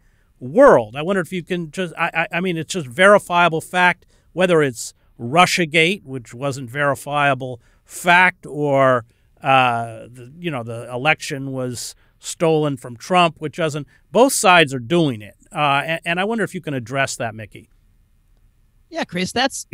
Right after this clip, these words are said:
Speaker 2: <clears throat> that's the conundrum of, of what's referred to as the post-truth world. And, um, you know, if we go back to the twenty sixteen election,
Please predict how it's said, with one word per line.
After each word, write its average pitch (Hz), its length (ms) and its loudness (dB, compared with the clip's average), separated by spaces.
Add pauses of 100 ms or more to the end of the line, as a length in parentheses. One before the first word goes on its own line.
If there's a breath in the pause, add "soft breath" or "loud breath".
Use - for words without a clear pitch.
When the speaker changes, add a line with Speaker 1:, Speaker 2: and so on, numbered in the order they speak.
Speaker 2:
<clears throat> - 140 -16
that's 247 260 0
the 214 100 -8
conundrum 185 640 2
of, 143 320 -8
of 151 160 -8
what's - 300 -8
referred 180 340 -2
to 180 100 4
as 151 100 0
the - 80 -10
post-truth 180 720 0
world. 139 460 -4
And, 131 200 -10 (680)
um, 135 500 -4 (880)
you 190 80 -2
know, 170 240 2
if 151 100 -8
we 214 100 -4
go 202 120 4
back 180 260 -2
to 185 60 -12
the 160 80 -14
twenty 175 260 -6
sixteen 175 460 -10
election, 147 640 -4